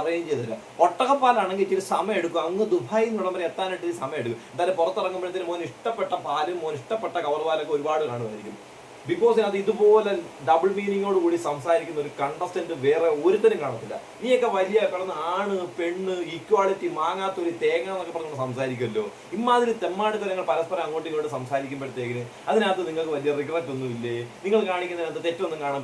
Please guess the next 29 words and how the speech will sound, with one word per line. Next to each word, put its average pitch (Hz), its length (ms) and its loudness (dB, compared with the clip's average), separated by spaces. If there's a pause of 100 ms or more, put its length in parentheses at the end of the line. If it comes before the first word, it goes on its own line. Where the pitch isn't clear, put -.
(140)
കാണാൻ 147 260 0
പറ്റുന്നില്ലേ? 120 480 -4
അതൊന്നും 190 300 2
കണ്ടുപിടിക്കാനായിട്ട് 160 640 -2
അവിടെ 151 160 2
ഉള്ളവർക്ക് 143 300 0
പറ്റുന്നില്ലേ? 113 460 -4 (400)
എന്തുവാന്ന് 190 380 4
എനിക്ക് 139 200 -4
മനസ്സിലാവുന്നില്ല. 104 560 -6 (120)
ബാക്കിയുള്ളവനൊക്കെ 185 640 2
എന്തെങ്കിലും 156 300 -8
സംസാരിക്കുകയാണെന്നുണ്ടെങ്കിൽ, 143 720 -4
ഇപ്പൊ 147 200 0
ഷാനവാസോ 135 560 0 (240)
അല്ലെങ്കിൽ 143 300 2
അനുമോൾ 170 280 2 (120)
എന്തെങ്കിലും 151 300 -2
സംസാരിക്കുകയാണെന്നുണ്ടെങ്കിൽ 135 920 -4
അമ്മായി, 139 500 0 (240)
അമ്മാവൻ, 139 480 -2 (120)
സദാചാരം, 147 640 2 (100)
മറ്റേത്, 135 400 2 (140)
മറിച്ചത്, 139 500 -2 (360)
നീയൊക്കെ 220 320 2
ഈ 170 140 2
പറയുന്നത് 156 420 0
ഏറ്റവും 147 320 2
വലിയ 127 160 -2